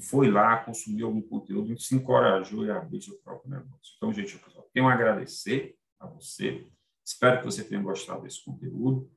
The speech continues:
Espero que você compartilhe e siga a Gestão Contábil. Não importa qual é o local do Brasil ou do mundo que você esteja, porque nós temos um consumo muito grande,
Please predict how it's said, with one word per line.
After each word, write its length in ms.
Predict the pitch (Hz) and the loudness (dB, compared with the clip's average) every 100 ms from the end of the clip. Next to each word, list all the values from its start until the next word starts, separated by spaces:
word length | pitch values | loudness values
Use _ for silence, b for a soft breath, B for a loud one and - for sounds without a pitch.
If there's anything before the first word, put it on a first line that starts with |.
| _ - | _ -10
Espero 320 | - 131 127 | 4 4 4
que 40 | |
você 200 | 110 113 | 0 -4
compartilhe 1040 | - 110 - - - - - 120 127 120 110 | -6 -8 -4 -6 -6 -10 -2 4 4 4 0
e 20 | |
siga 760 | - - 123 127 120 104 95 92 | -2 -2 2 2 2 2 0 -2
a 80 | |
Gestão 280 | 92 - 98 | -6 -8 -10
Contábil. 720 | - - - 101 113 110 92 - _ _ _ - | -10 -14 -6 -2 -2 -2 -10 -18 _ _ _ 0
Não 180 | 123 123 | 4 4
importa 600 | 104 - 135 120 - 113 | 4 6 6 6 2 -6
qual 240 | - 107 | -2 0
é 60 | 107 | 2
o 80 | 104 | 2
local 460 | 101 95 - 98 | 2 0 0 0
do 60 | 98 | 0
Brasil 640 | 92 90 87 95 104 95 _ - | 0 0 0 -4 -6 -8 _ -14
ou 80 | 98 | -10
do 160 | 92 | -10
mundo 300 | 170 104 107 | -6 -4 -4
que 140 | - 135 | -6 -14
você 240 | - - | -14 -14
esteja, 380 | - - 107 95 | -16 -8 -6 -6
porque 180 | - - | -10 -16
nós 160 | - - | -12 -6
temos 160 | 107 | -2
um 100 | 120 | -2
consumo 480 | - 113 - - 120 | -4 -10 -10 -2 0
muito 280 | 110 127 101 | 0 -2 -6
grande, 360 | 95 104 107 | -6 -6 -8